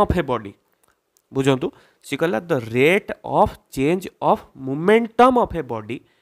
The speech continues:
is directly proportional to the unbalanced external force applied on it। ସେକେଣ୍ଡ ଲକୁ ଆପଣ ଏମିତି ମନେ ରଖନ୍ତୁ, F equal to ଏମ୍ ଏ।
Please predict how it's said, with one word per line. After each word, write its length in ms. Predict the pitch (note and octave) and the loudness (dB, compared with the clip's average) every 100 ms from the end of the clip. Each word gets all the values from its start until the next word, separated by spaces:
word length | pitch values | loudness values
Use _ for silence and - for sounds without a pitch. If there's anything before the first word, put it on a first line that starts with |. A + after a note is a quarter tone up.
| _ _ - | _ _ -12
is 120 | E3+ | -10
directly 600 | G3 C3 A2 A#2 E3+ - G#3+ | -8 -4 -2 0 -2 -2 -6
proportional 840 | D3+ C3 C3 B2+ - B2 D#3 G#3+ - | -4 -4 -4 -6 -4 0 0 0 -4
to 100 | C3 | -2
the 160 | C3+ F#3 - _ _ _ _ _ _ _ _ | 0 0 -2 _ _ _ _ _ _ _ _
unbalanced 720 | C#3+ G3 A#3 G3+ G3 G3+ - - | 2 4 4 4 4 0 -2 -6
external 680 | C3+ - - F3 F3+ G3 | -6 -8 -8 -6 -2 -4
force 540 | A3+ - C#3 E3+ F#3 - _ B2+ | -4 -2 0 0 -2 -12 _ -14
applied 460 | - - C#3 F#3 - | -12 -6 -4 -4 -6
on 200 | - C3 - | -10 -10 -10
it। 260 | A2+ - - _ _ _ _ _ - | -14 -14 -20 _ _ _ _ _ -8
ସେକେଣ୍ଡ 540 | - - E3+ F3 G3+ | -6 -4 -2 -2 -2
ଲକୁ 400 | - C3+ C3 C#3 | -4 -2 0 -2
ଆପଣ 240 | C3+ C3+ - | -2 -2 -2
ଏମିତି 160 | B2+ B2 | -4 -4
ମନେ 200 | A#2+ A#2 | -4 -4
ରଖନ୍ତୁ, 280 | A#2+ C#3 - - | -6 -8 -8 -6
F 160 | B2+ | -6
equal 360 | C3 - B2 B2 | -8 -4 -4 -2
to 160 | - - _ _ _ _ - | -4 -6 _ _ _ _ -6
ଏମ୍ 300 | B2+ E3 A3 _ - | -4 -4 -6 _ -14
ଏ। 160 | A#2+ | -14